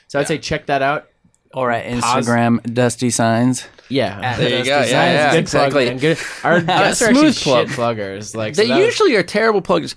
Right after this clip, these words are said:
Speaker 1: Yeah.
Speaker 3: But it's important because a lot, I think a lot of people who are listening here in Minneapolis will have seen your work
Speaker 1: Yeah.
Speaker 3: and not even know it.
Speaker 2: Right.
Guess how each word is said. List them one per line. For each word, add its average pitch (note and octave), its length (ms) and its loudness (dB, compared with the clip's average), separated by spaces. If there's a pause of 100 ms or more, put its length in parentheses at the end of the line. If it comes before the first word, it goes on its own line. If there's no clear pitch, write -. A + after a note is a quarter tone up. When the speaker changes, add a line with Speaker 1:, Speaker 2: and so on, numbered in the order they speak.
Speaker 1:
Yeah. A2+ 280 -2 (120)
Speaker 3:
But A#3 400 4 (300)
it's F#3+ 180 -2
important B3 360 2
because G#3+ 320 2 (120)
a D#3 60 2
lot, F3 260 0
I F3+ 100 2
think G#3 180 0
a - 20 0
lot E3+ 180 4
of E3+ 80 -2
people E3 260 -4
who D3+ 120 0
are D3 80 4
listening C#3 380 2
here B2+ 140 2
in A#2+ 60 4
Minneapolis A#2+ 560 0
will B2+ 60 0
have A2+ 140 0
seen D#3 260 2
your C3 140 2
work A#2+ 420 0
Speaker 1:
Yeah. C#3 300 -6
Speaker 3:
and B2+ 120 2
not A#2+ 200 2
even G#2 340 -6 (240)
know C3 280 2
it. - 260 -8
Speaker 2:
Right. G#2 280 -10